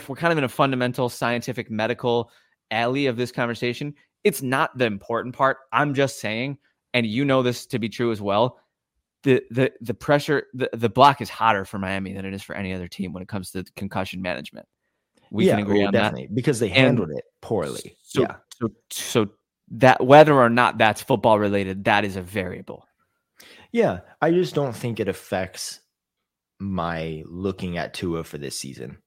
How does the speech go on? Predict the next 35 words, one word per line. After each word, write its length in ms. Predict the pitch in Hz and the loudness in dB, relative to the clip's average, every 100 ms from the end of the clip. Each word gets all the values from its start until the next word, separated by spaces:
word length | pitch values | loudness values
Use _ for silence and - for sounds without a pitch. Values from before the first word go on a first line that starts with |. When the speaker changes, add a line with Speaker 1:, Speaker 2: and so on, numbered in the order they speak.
| _ | _
Speaker 2:
Like, 280 | 98 92 - - | -6 -6 -10 -6
if 120 | 107 | -6
he's 220 | - 107 | -2 -4
Speaker 1:
The 60 | - | -2
Speaker 2:
gonna 180 | 117 120 | -2 0
get 20 | |
a 120 | 123 | 0
Speaker 1:
same 80 | 120 | 0
way 180 | 120 - | 2 2
Speaker 2:
concussion, 480 | 92 87 87 87 87 | 0 0 -4 -6 -8
he 180 | - | -4
was 160 | 101 92 | -4 -2
gonna 220 | 98 90 | -4 -4
get 200 | 85 82 | -4 -6
one. 280 | 80 87 87 101 | -6 -6 -6 -6
If 100 | 101 | -4
he's 140 | 107 | 0
Speaker 1:
the 80 | - | 2
Speaker 2:
gonna 120 | 107 | 2
Speaker 1:
same 140 | 98 | 0
Speaker 2:
tear 100 | 95 90 | 0 2
his 80 | |
Speaker 1:
way 160 | 90 90 | 2 0
we 40 | 170 | -2
Speaker 2:
A 20 | |
C 100 | 90 | -2
L, 60 | 87 | 0
he 200 | 160 175 | 2 0
Speaker 1:
don't 60 | |
Speaker 2:
was 140 | - - | -4 -8
gonna 220 | - 143 | -10 -8
do 80 | 139 | 0
it. 40 | |
Speaker 1:
look 280 | 151 151 - | 4 4 4
at 320 | 143 131 - | 0 0 -2